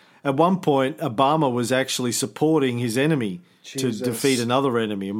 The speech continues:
Speaker 1: I think supporting isis actually to defeat
Speaker 2: That's how convoluted.
Speaker 1: uh, the Syrian government, the Assad government, or the other way around. Maybe supporting the Assad government to defeat isis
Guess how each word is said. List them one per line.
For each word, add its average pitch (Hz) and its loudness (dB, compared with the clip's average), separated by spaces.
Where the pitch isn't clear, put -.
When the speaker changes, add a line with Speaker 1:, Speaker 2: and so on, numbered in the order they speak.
Speaker 1:
I 139 -2
think 165 -4
supporting 165 2
isis 147 2
actually 117 -2
to 120 -6
defeat 135 -2
Speaker 2:
That's 131 -10
how 160 -2
convoluted. 156 0
Speaker 1:
uh, 127 2
the 139 -2
Syrian 165 2
government, 180 2
the 147 2
Assad 147 2
government, 165 2
or 135 -2
the 139 2
other 156 4
way 135 4
around. 120 0
Maybe 151 2
supporting 180 0
the 139 2
Assad 156 2
government 120 0
to 117 -4
defeat 120 0
isis 120 -2